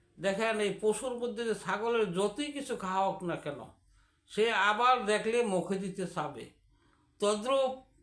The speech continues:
এ আমাদের মনটা কিন্তু এরকম, যতই টাকা পয়সা ধন সম্পদ হোক, আরও খালি হওয়ার জন্য এই মনের বিকার আর কমে না।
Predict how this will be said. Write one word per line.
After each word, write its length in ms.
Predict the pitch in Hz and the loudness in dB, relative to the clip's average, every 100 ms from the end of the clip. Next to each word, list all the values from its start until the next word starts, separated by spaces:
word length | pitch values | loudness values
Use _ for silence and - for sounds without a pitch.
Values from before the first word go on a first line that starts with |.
| _ | _
এ 140 | 165 220 | -2 2
আমাদের 460 | 190 202 208 220 | 2 2 0 0
মনটা 420 | 208 175 180 175 214 | 2 2 2 2 0
কিন্তু 300 | 226 196 202 | 0 -2 0
এরকম, 480 | 175 185 165 104 - _ _ _ _ _ _ _ _ _ 165 | 0 -2 -8 -12 -14 _ _ _ _ _ _ _ _ _ -6
যতই 480 | 170 240 254 302 277 | 2 2 2 0 0
টাকা 440 | 233 220 247 240 214 | 2 0 2 0 2
পয়সা 320 | 220 214 220 | -2 0 -2
ধন 340 | 196 175 214 | 0 0 0
সম্পদ 480 | 202 220 226 208 202 - | -2 -4 -4 -4 -6 -4
হোক, 340 | 190 175 - _ _ _ _ _ | -2 -2 -6 _ _ _ _ _
আরও 360 | 139 190 233 247 | 0 2 2 -2
খালি 280 | 196 233 | -2 0
হওয়ার 560 | 220 180 202 226 226 190 | 0 0 2 2 2 0
জন্য 540 | 202 220 220 156 - _ _ _ _ _ - | 0 0 0 -4 -6 _ _ _ _ _ -4
এই 240 | 185 202 | 0 2
মনের 400 | 185 190 220 208 | 2 0 2 0
বিকার 500 | 160 175 208 233 226 | 0 -2 0 0 0
আর 240 | 170 175 | 0 0
কমে 420 | 170 - 175 208 190 | -2 -2 -2 0 -4
না। 240 | - - | -6 -12